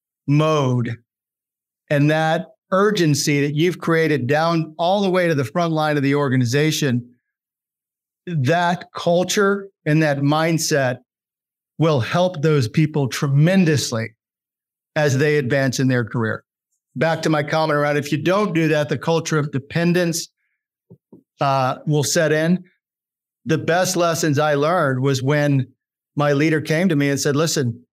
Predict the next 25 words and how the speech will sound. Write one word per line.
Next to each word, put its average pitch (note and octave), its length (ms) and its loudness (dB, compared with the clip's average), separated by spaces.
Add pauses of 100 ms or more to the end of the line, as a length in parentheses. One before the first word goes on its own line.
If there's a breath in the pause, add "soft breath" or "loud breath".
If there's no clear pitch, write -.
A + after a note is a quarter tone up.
you've F#3 260 0
created E3+ 380 2
a C3 60 -2
problem. C3+ 560 -2 (480)
What E3 200 2
are E3 60 2
we D3+ 160 2
gonna C#3+ 200 0
do B2+ 440 -2 (800)
to D3+ 80 0
go C#3 180 2
solve E3+ 380 0
it? B2 160 -2 (160)
I'll D3 180 -2
coach E3+ 360 -2
you F#3+ 80 2
on F#3 120 0
it, F#3+ 160 -2
but D3 140 0
ultimately, D3+ 540 0
Paul, C#3+ 280 0
you're D#3 220 0
on D3 140 2
the A#2+ 80 -2
hook." D3 360 -4